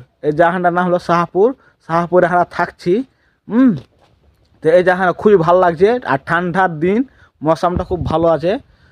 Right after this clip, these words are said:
তো আমরা কতক্ষণে আজ প্লাস্টার করনু সেটা তোমরা দেখাচ্ছি। তো এই যে সাইডটা আছে, এই সাইডটা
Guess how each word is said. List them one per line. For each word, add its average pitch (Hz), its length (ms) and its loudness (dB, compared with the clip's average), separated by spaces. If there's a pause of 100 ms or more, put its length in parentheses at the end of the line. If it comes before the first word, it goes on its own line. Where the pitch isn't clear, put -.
(400)
তো 151 80 0 (500)
আমরা 170 220 -6
কতক্ষণে 233 360 2
আজ 190 80 -4 (100)
প্লাস্টার 185 420 -2
করনু 185 200 -2 (120)
সেটা 175 280 -2
তোমরা 170 160 0 (160)
দেখাচ্ছি। 165 320 -4 (880)
তো 156 60 0 (240)
এই 196 80 2 (100)
যে 208 100 2 (220)
সাইডটা 180 380 -2
আছে, 185 220 -2
এই 196 120 2
সাইডটা 180 260 -2